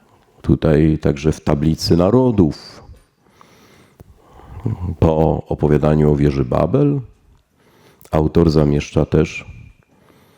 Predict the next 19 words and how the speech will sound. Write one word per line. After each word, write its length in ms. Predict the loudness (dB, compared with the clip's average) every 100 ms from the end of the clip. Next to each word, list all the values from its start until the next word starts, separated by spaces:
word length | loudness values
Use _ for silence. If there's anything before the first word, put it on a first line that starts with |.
| _ _
właśnie 460 | -2 -2 2 2 2 -4
spis 600 | -8 0 2 0 -8 -20 _
tej 200 | 0 2
ludności. 920 | 2 2 2 2 -2 -10 -16 -14 -14 -16 _ -20 -20 -16
Spis 500 | -6 0 2 0 2
ludzi 600 | 2 2 2 2 0 -6 _ _ _ _ _ _ _ _ _ 0
między 640 | 2 4 2 2 2 2 -2 _ _ -20 -20 -4
tym 280 | 0 2
rozdziałem, 680 | 2 0 0 0 2 0 -4 -8 -20 -20 -20 -16 -14 -14 -12 -8
właściwie 400 | -8 -6 -4 -4
tą 300 | -2 -4 -4
tablicą 460 | -6 -6 -4 -2
narodów 280 | 0 0 -2
w 40 |
dziesiątym 540 | -8 -4 -2 0 0 0
rozdziale, 420 | -2 -2 -2 0
w 80 | 0
jedenastym 1000 | 0 2 0 -2 -8 -12 -12 -12 -14 -18 _ _ _ _ _ _ _
umieszcza 800 | 0 2 0 -2 -8 -4 -2 -2